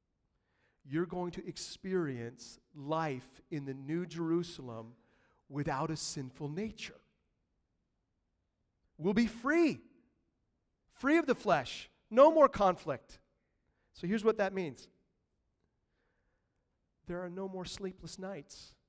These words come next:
in the New Jerusalem. No more sinful anxiety. There are no harsh words in the New Jerusalem. There's no lust in the New Jerusalem. There's no pornography in the New Jerusalem. There's no greed in the New Jerusalem.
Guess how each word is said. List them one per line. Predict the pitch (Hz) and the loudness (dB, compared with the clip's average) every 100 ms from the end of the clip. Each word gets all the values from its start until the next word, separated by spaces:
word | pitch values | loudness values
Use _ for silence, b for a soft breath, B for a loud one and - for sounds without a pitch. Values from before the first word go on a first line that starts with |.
| - | -12
in | 151 | -8
the | |
New | 151 | -6
Jerusalem. | 160 147 175 202 151 143 _ _ _ _ _ _ _ _ _ _ _ _ _ _ _ - | -8 -8 -10 -10 -20 -20 _ _ _ _ _ _ _ _ _ _ _ _ _ _ _ -12
No | 147 185 208 | -6 -4 -4
more | 185 175 175 | -6 -8 -8
sinful | - 180 180 185 180 | -8 -8 -8 -10 -8
anxiety. | 180 185 220 147 117 113 _ _ _ _ _ _ _ _ _ _ _ _ _ _ _ _ _ | -8 -12 -12 -14 -16 -20 _ _ _ _ _ _ _ _ _ _ _ _ _ _ _ _ _
There | 170 | -4
are | 190 | 2
no | 220 226 220 - _ | 2 2 -4 -12 _
harsh | - 220 - - 185 | -4 -4 -4 -12 -2
words | 220 254 202 160 | 2 2 0 -2
in | 196 | -2
the | |
New | 196 214 | 0 -2
Jerusalem. | 185 202 254 247 190 131 120 _ _ _ b b b - | -4 -4 -4 -4 -8 -10 -10 _ _ _ b b b 2
There's | 202 | 4
no | 233 247 | 8 6
lust | 208 226 240 - | 6 4 4 0
in | 220 | 2
the | 220 | 4
New | 233 | 2
Jerusalem. | 208 226 262 - 202 165 | 0 0 0 -2 -4 -2
There's | 185 | 4
no | 240 | 2
pornography | 240 240 240 269 226 240 | 4 2 4 4 2 -4
in | 233 | 0
the | 233 | 0
New | 247 | 0
Jerusalem. | 220 269 262 180 | -2 -2 -2 -2
There's | 170 214 | -2 4
no | 247 | 4
greed | 202 202 254 294 277 | 4 0 2 4 4
in | 233 | 4
the | |
New | 220 | 2
Jerusalem. | 214 233 285 247 202 139 | 0 0 0 -2 -4 -6